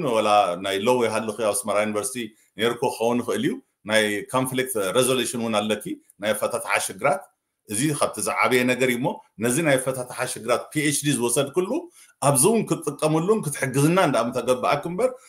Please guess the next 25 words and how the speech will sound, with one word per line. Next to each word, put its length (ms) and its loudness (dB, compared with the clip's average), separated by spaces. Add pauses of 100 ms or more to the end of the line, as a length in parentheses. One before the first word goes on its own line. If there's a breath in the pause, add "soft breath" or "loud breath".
(140 loud breath)
ናብዚ 240 -2
ዓይነት 300 -2
ምትፍናን 540 -4
ክንኣቱ 360 0 (380)
ሕጂ 180 -10
እውን 160 0
ፅቡቅ 280 0
ኣይኮነን። 400 2 (260)
ብኣኽብሮት 540 4
እየ 100 2
ዝዛረብ 360 2
ዘለኹ። 300 2 (320)
ስለዚ 340 -2 (420)
ሓውና 320 0
ጋዜጠኛ 520 0 (100)
ሄኖክ 340 0 (340)
በዚ 280 4 (680)
ኣብ 160 4
ልዕሊኡ 340 0
ወሪድዎ 460 4
ዘሎ 240 -2 (220)
ኣብ 180 0
ውልቁ 300 2 (180)
ወሪድዎ 420 0
ዘሎ 200 -2